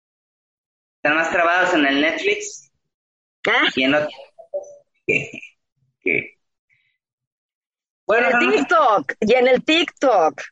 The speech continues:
Speaker 2: Están más
Speaker 1: Sí.
Speaker 2: clavados en, <laughs> en las. Bueno, pues es que acuérdate que estamos en una, en la era de la comunicación donde ya todos son comunicado-, <laughs> comunicólogos o comunicadores y ya todos en su TikTok, todos saben todo. <laughs>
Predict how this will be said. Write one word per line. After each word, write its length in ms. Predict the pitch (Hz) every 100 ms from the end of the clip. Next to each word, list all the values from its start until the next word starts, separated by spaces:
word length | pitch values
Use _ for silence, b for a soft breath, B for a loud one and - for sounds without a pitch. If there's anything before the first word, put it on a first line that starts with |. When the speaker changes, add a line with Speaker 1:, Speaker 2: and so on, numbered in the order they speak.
| _ _
Speaker 2:
Están 240 | 170 202 277
más 120 | 294
Speaker 1:
Sí. 60 | 311
Speaker 2:
clavados 480 | 302 285 294 285
en, 100 | 277
<laughs> 340 | 277 202 - -
en 200 | 370 277
las. 340 | 233 240 196 269 285 - 359 - - _ _ _ _ B B B -
Bueno, 220 | 208 190
pues 120 | 175
es 120 | 208
que 60 | 202
acuérdate 400 | 247 254 254 196
que 60 | -
estamos 340 | - 226 240
en 120 | 226 208
una, 260 | 226 220 208
en 180 | 196 180
la 140 | 185 196
era 180 | 220
de 120 | 208 196
la 140 | 175
comunicación 600 | - 190 185 185 180 202
donde 240 | 220 190
ya 160 | 196 214
todos 380 | - 269 330 302
son 160 | 220 220
comunicado-, 840 | - 247 269 277 285 262 262 254 -
<laughs> 200 | 381 -
comunicólogos 800 | 220 262 240 262 262 247 254 233
o 40 |
comunicadores 720 | 196 190 196 202 196 202 214 -
y 160 | 202 170
ya 180 | 202 180
todos 260 | 208 208 202
en 120 | 170
su 100 | 175
TikTok, 400 | 190 185 202 - -
todos 280 | 185 185
saben 300 | 170 175 190
todo. 380 | 247 285 247 170 _ -
<laughs> 520 | - - 254 - 285